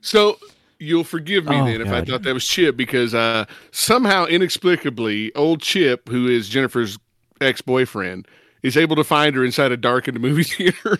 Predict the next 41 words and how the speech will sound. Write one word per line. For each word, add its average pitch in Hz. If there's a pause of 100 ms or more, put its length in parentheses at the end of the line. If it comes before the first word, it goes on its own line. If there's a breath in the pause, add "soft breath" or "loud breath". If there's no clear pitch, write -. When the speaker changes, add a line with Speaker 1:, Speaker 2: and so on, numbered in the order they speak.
(200 loud breath)
Speaker 2:
Yeah, 190
like, 156
I 160
think, 302 (120)
I 147
think 240
Rick, 131
Ricky 151
ends 139
up 120
going 135
to, 135
like, 104
confront 127 (160)
the 107
hecklers 127
in 117
the 92
back 104
of 131
the 135
theater 143
finally, 120
like, 95
after 104
they 92
t-, - (120)
tormented 98
pretty 95
much 95
everyone 98
in 90
the 80
theater. 104 (460 soft breath)
And 120
then 113 (360)
as 131
he 135
leaves, 113 (460)
this 127
dude 147